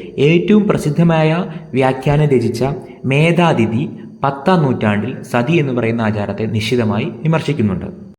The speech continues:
അതേസമയം ഹീതോപദേശ എന്ന് പറയുന്ന കൃതി സതിയെ വാഴ്ത്തുകയും ചെയ്യുന്നുണ്ട്.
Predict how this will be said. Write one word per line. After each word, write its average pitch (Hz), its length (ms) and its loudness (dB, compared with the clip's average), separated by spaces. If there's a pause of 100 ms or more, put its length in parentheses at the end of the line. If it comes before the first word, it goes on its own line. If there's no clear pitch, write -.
(180)
അതേസമയം 165 680 2 (320)
ഹീതോപദേശ 190 800 4
എന്ന് 165 240 2
പറയുന്ന 139 340 -2
കൃതി 127 300 -2 (360)
സതിയെ 143 440 0
വാഴ്ത്തുകയും 127 720 2
ചെയ്യുന്നുണ്ട്. 127 480 0